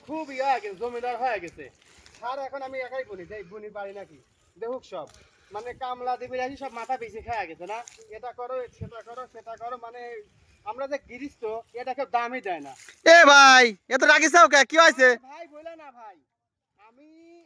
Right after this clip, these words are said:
Speaker 1: একটা কামলা লিছিলাম যে সার গুনি বোনার জন্য, তাকে পাঁচশো টাকা হাজিরা দিছি ভাই।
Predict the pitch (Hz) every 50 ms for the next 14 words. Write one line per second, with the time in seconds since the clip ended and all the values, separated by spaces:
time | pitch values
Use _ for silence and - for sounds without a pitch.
0 | 269 _ _ _ 240 262 277 269 _ 262 254 254 247 254 254 262 254 254 _ 294
1 | 302 302 302 311 320 320 330 294 285 _ _ _ _ _ _ 330 339 220 240 226
2 | _ _ 196 240 262 277 262 285 285 254 214 240 233 233 226 208 196 220 220 214
3 | 196 180 220 247 262 269 - 285 269 254 - - 302 302 294 302 302 269 247 233
4 | 220 226 220 226 226 214 233 _ 254 202 180 156 135